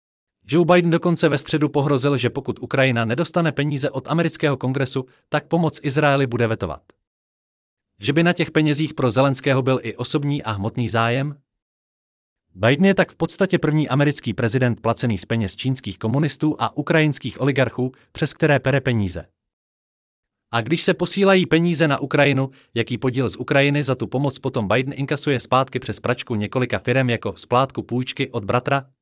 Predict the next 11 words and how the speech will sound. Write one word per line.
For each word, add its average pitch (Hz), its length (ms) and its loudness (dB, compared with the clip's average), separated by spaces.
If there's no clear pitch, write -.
Představte 170 540 2
si, 175 160 4
jaký 139 320 4
řev 135 160 0
by 139 100 0
se 131 160 2
rozléhal 120 440 2
v 87 40 -12
médiích 104 380 0
kolektivního 113 520 -2
západu, 101 440 -2